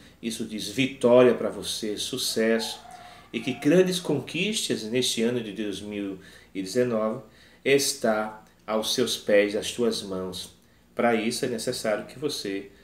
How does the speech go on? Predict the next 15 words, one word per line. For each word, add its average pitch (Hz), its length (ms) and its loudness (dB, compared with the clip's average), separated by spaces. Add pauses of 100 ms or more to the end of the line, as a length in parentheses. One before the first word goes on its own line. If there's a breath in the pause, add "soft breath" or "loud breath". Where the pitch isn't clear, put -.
(280 loud breath)
eh, 98 200 -6
prossiga 113 680 -2
com 113 200 -2
essa - 160 -2
determinação 110 920 -2 (340 loud breath)
a 127 60 0
qual 104 260 6
você 104 220 -2
tem, 78 240 -4 (500)
tá 90 120 -4
bom? 101 280 -4 (480 loud breath)
Então 123 300 -4 (100)
foi 120 180 0
a 113 60 -2
tiragem. 85 520 -4